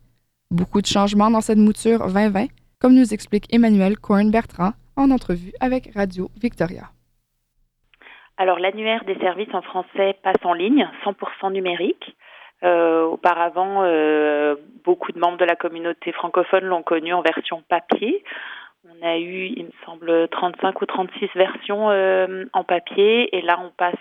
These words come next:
Speaker 2: euh, cent pour cent numérique. Euh, on est passé au numérique pour plusieurs raisons. Il y avait, euh,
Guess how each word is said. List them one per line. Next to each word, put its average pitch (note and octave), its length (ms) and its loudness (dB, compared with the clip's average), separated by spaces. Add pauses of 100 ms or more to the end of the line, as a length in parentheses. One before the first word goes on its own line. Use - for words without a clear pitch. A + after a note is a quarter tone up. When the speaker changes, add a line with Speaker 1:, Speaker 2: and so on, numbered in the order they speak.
Speaker 2:
euh, E3 320 2
cent A3 120 0
pour G#3 240 -4
cent A3 80 -2
numérique. F#3+ 640 -2 (760)
Euh, F#3+ 500 -2 (220)
on A3 140 -4
est C4 80 2
passé B3+ 320 0
au D4 60 0
numérique A3+ 420 0
pour A#3+ 160 -2
plusieurs A#3+ 320 0
raisons. A3+ 520 0
Il D#4 80 0
y G#3+ 60 4
avait, F#3 440 2
euh, E3+ 520 0